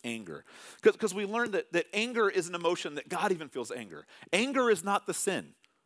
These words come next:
Anger is an emotion we feel. What we do with it, if we're, you know, talking about listening and doing, what we do with our anger,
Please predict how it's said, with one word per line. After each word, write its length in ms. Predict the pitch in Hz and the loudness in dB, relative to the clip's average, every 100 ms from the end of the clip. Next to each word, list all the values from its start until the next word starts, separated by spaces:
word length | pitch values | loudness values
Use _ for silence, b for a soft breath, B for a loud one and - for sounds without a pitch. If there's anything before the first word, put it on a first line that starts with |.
| _ _ _ _ _ _ _ _ | _ _ _ _ _ _ _ _
Anger 240 | 165 208 220 | 0 4 4
is 80 | |
an 60 | 202 | 4
emotion 280 | 196 190 190 | 2 2 2
we 80 | 180 | -4
feel. 320 | - 190 - B | 2 2 2 B
What 160 | 160 170 | -2 0
we 140 | 156 120 _ | -6 -12 _
do 300 | 220 262 349 | -6 2 2
with 260 | 135 92 - | 4 0 -2
it, 240 | 87 - _ _ | -6 -6 _ _
if 120 | 110 | -10
we're, 180 | 139 147 | -4 -4
you 80 | 139 | -2
know, 140 | 139 | -2
talking 300 | 127 165 175 | 2 2 2
about 200 | 147 139 | 2 2
listening 300 | 156 160 135 | 2 -2 -4
and 100 | 113 | -6
doing, 280 | 143 185 135 | -4 -4 -2
what 140 | 160 | -4
we 120 | 202 190 | -4 -8
do 300 | - 262 302 | -4 0 2
with 200 | 302 - | 2 2
our 200 | 143 - | 0 0
anger, 400 | 104 95 90 | -4 -6 -6